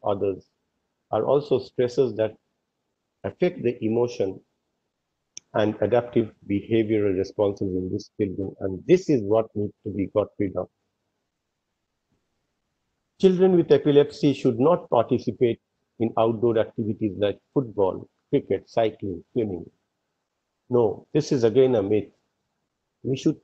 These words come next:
try and include all activities for such children. The only activities that might need supervision is,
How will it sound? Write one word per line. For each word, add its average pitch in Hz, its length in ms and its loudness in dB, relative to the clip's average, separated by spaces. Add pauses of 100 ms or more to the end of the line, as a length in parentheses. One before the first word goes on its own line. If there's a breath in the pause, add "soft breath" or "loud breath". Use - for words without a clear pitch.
try 185 320 4 (380)
and 120 260 0 (140)
include 147 680 -2 (160)
all 160 280 4
activities 117 800 -4 (640)
for 107 360 2 (160)
such 113 200 -2 (120)
children. 95 400 -8 (840)
The 127 180 -4
only 175 340 4
activities 139 720 0
that 117 240 0 (280)
might 143 340 0
need 123 260 -2 (720)
supervision 139 680 0 (140)
is, 107 400 -6